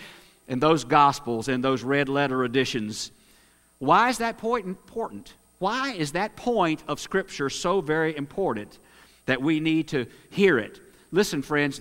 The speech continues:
that point is absolutely crucial to the Bible, and that point is absolutely crucial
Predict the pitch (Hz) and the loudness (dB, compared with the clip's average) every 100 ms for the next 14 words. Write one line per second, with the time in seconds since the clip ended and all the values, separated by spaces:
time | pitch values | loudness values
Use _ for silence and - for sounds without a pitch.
0 | 117 170 196 208 - 196 156 139 143 123 | -2 0 0 -2 -4 0 0 0 -2 -2
1 | - 165 185 185 - 190 175 175 165 160 | 0 2 2 0 -2 0 2 2 0 -6
2 | 160 - 185 175 - 127 123 123 120 139 | -6 0 4 4 2 -2 -2 -4 -4 -4
3 | 131 147 147 123 104 - - - 160 123 | 2 4 4 2 -4 -8 -16 -4 -4 2
4 | 190 220 - 185 185 147 131 - 165 190 | 4 4 0 -2 -2 0 -2 2 4 4
5 | - 180 185 156 147 - - 202 196 - | 2 0 2 0 -4 -4 4 4 4 0
6 | 127 123 | 0 -2